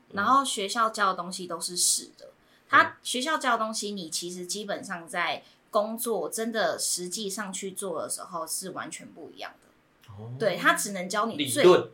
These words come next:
Speaker 2: 基础的东西，
Speaker 1: 哦，哦，哦。
Speaker 2: 对。但是这些东西是你要说拿到台面上来用，其实是没有办法。
Speaker 3: 哦。
Speaker 2: 对。
Speaker 1: 如果假设是一个从零开始的人，他如果今天从一个原本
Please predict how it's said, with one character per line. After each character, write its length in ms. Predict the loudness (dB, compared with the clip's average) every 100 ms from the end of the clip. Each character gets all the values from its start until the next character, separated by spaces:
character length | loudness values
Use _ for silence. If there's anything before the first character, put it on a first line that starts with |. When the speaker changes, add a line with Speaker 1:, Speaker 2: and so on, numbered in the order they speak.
| _ -4
Speaker 2:
基 260 | -2 -2
础 240 | -4 -4 -6
的 120 | -10
东 220 | -10 -6
西， 280 | -6 -6 -10
Speaker 1:
哦， 40 |
哦， 20 | -8
哦。 80 | -2
Speaker 2:
对。 320 | -2 -2 -10 _ _ _
但 140 | 0 2
是 160 | 0
这 100 | -4
些 200 | -4 -4
东 180 | -4 -4
西 180 | -4 -4
是 300 | -4 -4 -6 -14 _ _ _ _ _ _ _ _ _ -8
你 420 | -6 -4 -6 0
要 180 | 2 2
说 240 | 0 -2
拿 240 | 0 0
到 280 | 0 0 0
台 240 | -4 -8 -6
面 200 | -6 -6
上 260 | -6 -8 -12 _
来 160 | -8 -6
用， 260 | -6 -6 -4
其 180 | -6 -6
实 160 | -8
是 140 | -8 -6
没 100 | -8
有 100 | -10
办 180 | -12 -14 -16
法。 160 | -20 _ _ _ -20 -18 -14
Speaker 3:
哦。 420 | -12 -10 -10 -10 -8
Speaker 2:
对。 320 | -8 -10 -14 -16 -18 -6
Speaker 1:
如 100 | -2
果 80 | 0
假 180 | 0 0
设 200 | 0 0
是 120 | -2
一 40 |
个 100 | -4
从 260 | -4 -8 -6
零 160 | -6
开 160 | -4 -6
始 140 | -6
的 80 | -14
人， 160 | -14 -16 -20 _ _ _ 0
他 120 | 4
如 100 | 4
果 80 | 2
今 120 | 0
天 120 | -4
从 180 | -4 -4
一 40 |
个 60 | -6
原 300 | -6 -6 -4
本 220 | -6